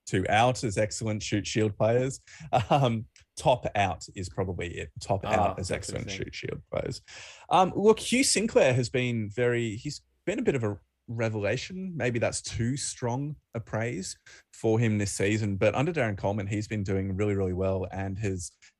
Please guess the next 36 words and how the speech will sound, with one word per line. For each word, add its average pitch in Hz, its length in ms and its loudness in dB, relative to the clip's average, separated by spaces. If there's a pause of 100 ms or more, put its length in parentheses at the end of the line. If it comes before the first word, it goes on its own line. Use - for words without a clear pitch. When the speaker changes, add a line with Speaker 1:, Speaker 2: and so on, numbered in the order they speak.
Speaker 1:
um, 98 240 -2
stepped - 400 -4 (100)
into 107 340 -2
that 92 200 -2
locking 95 400 -4
department 90 540 -6
pretty 120 380 -6
effectively, 90 680 -8
considering 90 920 -8
some - 180 -8
of 90 60 -6
the - 100 -8
injuries 92 460 -4
we've 87 220 -6
had 92 220 -2
within 92 180 0
that 87 100 -2
position 87 440 -4
and 92 180 0
the 90 60 2
lack 90 280 2
of, 92 240 0 (300)
honestly, 123 320 2
the 107 120 -2
lack 113 200 4
of 113 100 4
other 110 200 4
options 110 400 -2
that - 80 -10
we've 104 120 -6
had. 127 240 2
So 107 220 0
he's, 110 320 -4 (340)
he's 110 180 4
deputised 110 640 2 (140)
admirably. 98 760 -2